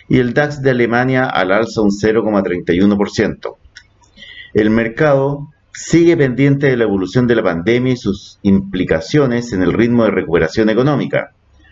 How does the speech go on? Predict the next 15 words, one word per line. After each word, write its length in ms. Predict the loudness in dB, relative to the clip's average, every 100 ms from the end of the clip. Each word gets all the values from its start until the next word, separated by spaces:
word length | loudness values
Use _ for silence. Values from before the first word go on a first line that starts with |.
| _ _ _ _
Todo 340 | 2 4 4
ello 400 | 2 0 -4 -6 -14 _ _ _ _ _ _ _ _ -2
en 140 | 0
un 140 | 2 2
contexto 560 | 0 0 -2 -2 0
de 100 | 0
presiones 480 | 0 -2 -2 -2 -2
inflacionarias 840 | -2 0 -2 0 0 2 0 -2
que 120 | -2 -4
en 100 | -2
principio 540 | -4 0 0 2 0
se 100 | 0
espera 400 | -4 -2 0 -2
sea 280 | 0 0 0
transitorio. 760 | -4 -4 -2 -2 0 -2 -4